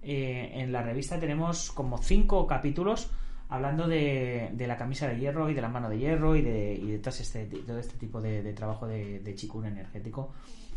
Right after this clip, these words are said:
Pero no hay necesidad de eso, de verdad, o sea, y creo que, creo que eso es pasarse, es mi opinión. Un entrenamiento duro y prolongado permite utilizar esta extremidad para asestar golpes poderosos sin sufrir daños.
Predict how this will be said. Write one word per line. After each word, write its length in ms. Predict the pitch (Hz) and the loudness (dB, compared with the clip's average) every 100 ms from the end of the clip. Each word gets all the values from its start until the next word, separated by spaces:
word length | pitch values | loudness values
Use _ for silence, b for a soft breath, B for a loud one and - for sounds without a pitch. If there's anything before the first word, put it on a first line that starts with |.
| B - - | B -2 0
Pero 400 | 101 92 87 80 - - - - 95 - - | 4 4 4 2 0 0 2 0 -2 -4 -6
no 60 | - | 0
hay 120 | 131 | 2
necesidad 500 | 127 - - 87 76 | 2 2 0 0 -2
de 80 | 76 | -6
eso, 160 | - 92 | -6 -6
de 100 | 95 | -6
verdad, 260 | 98 101 92 | -6 -6 -8
o 20 | |
sea, 200 | 117 - - - - B B B 101 | -10 -10 -10 -12 -12 B B B -8
y 120 | 101 | -6
creo 280 | 113 127 - | -4 -2 -2
que, 320 | 127 107 - | -2 -2 0
creo 220 | 143 208 | 2 4
que 100 | 196 | 4
eso 140 | 185 185 | 2 2
es 60 | |
pasarse, 580 | - 113 98 87 - - - | 2 2 2 0 -4 -6 -4
es 380 | 143 156 - - | -4 -2 4 10
mi 80 | - | 10
opinión. 460 | - - 113 107 - - - - - - B B B B B B | 10 6 4 0 -2 -6 -6 -4 -2 -2 B B B B B B
Un 160 | 320 | 0
entrenamiento 520 | 294 220 202 196 196 190 | 2 2 0 0 2 4
duro 160 | 185 | 4
y 20 | |
prolongado 560 | 156 160 147 160 196 - | 4 4 4 4 2 2
permite 320 | 156 175 202 | 0 0 2
utilizar 320 | 170 156 170 | 2 2 2
esta 160 | 170 196 | -2 -2
extremidad 640 | - - 196 180 165 160 | -4 -2 0 2 2 2
para 160 | 190 170 | 0 0
asestar 340 | - - 143 | -4 -4 -2
golpes 320 | 139 139 147 | -2 -2 -2
poderosos 460 | - 127 123 - - | -4 -4 -4 -6 -6
sin 160 | 123 110 | -6 -6
sufrir 340 | 110 113 101 | -6 -6 -4
daños. 400 | 107 92 82 | -4 -6 -8